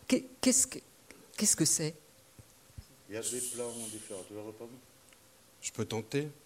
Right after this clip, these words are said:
Speaker 2: Oui.
Speaker 3: <laughs> Non, c'est, c'est très, c'est très, c'est, c'est très difficile. Euh, ne donnons pas de définition, d'ailleurs, à ce livre.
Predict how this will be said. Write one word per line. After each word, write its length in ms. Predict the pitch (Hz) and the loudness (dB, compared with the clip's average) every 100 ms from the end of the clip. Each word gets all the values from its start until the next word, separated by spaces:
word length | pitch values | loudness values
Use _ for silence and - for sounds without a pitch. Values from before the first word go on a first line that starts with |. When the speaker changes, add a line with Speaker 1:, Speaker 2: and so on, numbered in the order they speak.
| - | -12
Speaker 2:
Oui. 120 | 113 135 139 - - - - - - - - - 95 95 - - | -10 -10 -14 -20 -20 -20 -20 -20 -20 -20 -20 -20 -20 -20 -20 -8
Speaker 3:
<laughs> 80 | - - - - - - - - - - - - - - - 156 - - - - 135 - - - - - - - - - - - - - 92 - - - | 0 2 2 -2 -4 -2 -2 -4 -6 -6 -6 -8 -8 -12 -8 -10 -10 -8 -8 -8 -10 -8 -8 -8 -10 -14 -18 -20 -20 -18 -16 -8 -6 -6 -8 -14 -18 -6
Non, 140 | 131 127 | -4 -4
c'est, 380 | 98 - - 113 | -6 -8 -10 -6
c'est 180 | - 113 | -4 -2
très, 160 | - 117 101 - | -2 0 -4 -6
c'est 160 | - 107 | -6 -4
très, 140 | 117 | -4
c'est, 720 | 107 104 - 107 95 95 92 92 95 98 101 - - | -2 -2 -2 -2 -2 -4 -8 -8 -10 -10 -12 -14 -8
c'est 180 | - - | -6 -2
très 140 | - | 0
difficile. 560 | 113 104 107 - 131 113 | 0 0 2 2 2 0
Euh, 280 | 95 92 90 90 - 107 | -2 -4 -8 -10 -16 -6
ne 120 | 110 | -2
donnons 380 | 117 120 147 123 | 0 4 4 2
pas 180 | - 120 | 0 -4
de 80 | 101 | -4
définition, 580 | 98 98 92 - 104 90 | -6 -4 -2 -2 -2 -4
d'ailleurs, 280 | 87 87 | -6 -6
à 60 | 90 | -6
ce 120 | - | -6
livre. 300 | 82 82 87 | -8 -12 -14